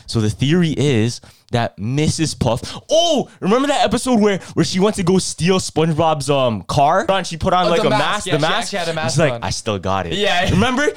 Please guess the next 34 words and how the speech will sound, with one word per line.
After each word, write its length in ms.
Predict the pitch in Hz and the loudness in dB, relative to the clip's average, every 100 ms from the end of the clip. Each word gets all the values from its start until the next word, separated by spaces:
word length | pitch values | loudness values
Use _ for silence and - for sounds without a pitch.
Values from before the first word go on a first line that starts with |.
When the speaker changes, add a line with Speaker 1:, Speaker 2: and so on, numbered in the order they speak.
| - | -4
Speaker 1:
She 160 | - 156 | -6 -4
was 200 | 151 120 | -4 0
used 260 | 165 165 - | 0 0 0
to 100 | 139 | 2
it. 140 | 117 - - | 0 -2 -10
She 180 | - 151 | -4 0
knows 260 | 143 156 | 2 2
how 100 | 175 | 0
to 100 | 156 | -2
steal 380 | - 110 127 139 - | -4 0 2 0 -4
and 100 | - | -8
she 120 | 104 110 | -2 2
knows 240 | 120 139 | 2 0
how 80 | 123 | -2
to 100 | 110 | -4
do 160 | 107 101 | -4 -8
crime. 560 | - 110 117 101 80 - 98 | -6 -4 -2 -2 -4 -10 -12
Speaker 2:
Yeah. 160 | 120 113 | -8 -4
Speaker 1:
So 140 | 101 | -4
the 60 | 95 | -2
theory 240 | 107 139 | 0 0
goes 380 | 117 104 123 123 - - | 2 2 2 -2 -14 -6
that 140 | 95 | -4
Missus 440 | 95 110 - 135 - | -2 -4 -2 -4 -4
Puff, 500 | - 120 117 104 - - - _ - | -2 0 0 -2 -8 -20 -20 _ -12
she 480 | - - 139 147 143 | -8 -4 -2 -2 -2
killed 440 | - - 123 131 131 | -6 -2 2 2 2
her 120 | 120 | 0
husband, 600 | 92 117 101 82 78 90 | 2 -2 -2 -6 -6 -8
sold 400 | - - 117 135 | -10 -2 0 2
him 160 | 143 123 | 0 0
off 360 | 107 120 117 - | 0 0 -2 -4
for 100 | 95 | -4
money 520 | 90 110 98 87 | 0 -2 -2 -6